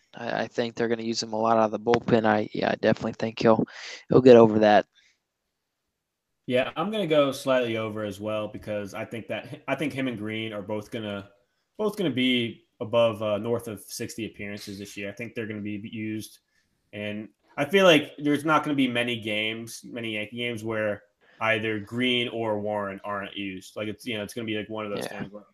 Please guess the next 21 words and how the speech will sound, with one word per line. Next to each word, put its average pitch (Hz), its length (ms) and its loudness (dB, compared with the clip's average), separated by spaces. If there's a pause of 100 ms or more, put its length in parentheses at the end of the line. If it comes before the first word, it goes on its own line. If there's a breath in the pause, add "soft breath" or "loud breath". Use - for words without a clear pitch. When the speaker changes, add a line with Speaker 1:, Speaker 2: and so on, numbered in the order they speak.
Speaker 2:
only 117 220 -6
an 113 80 -4
X 120 220 -2
amount 113 220 -4
of 101 100 -10
games 110 280 -4
were 101 120 -10
played 107 260 -6
with 95 100 -12
the 101 100 -16
Yankees 98 300 -16
where 98 120 -18
these, 98 220 -18 (280)
one 110 100 -18
of 104 60 -14
these 98 140 -14
two 104 160 -16
guys 95 260 -14
wasn't 92 220 -20
used. 92 320 -16
But, 98 180 -8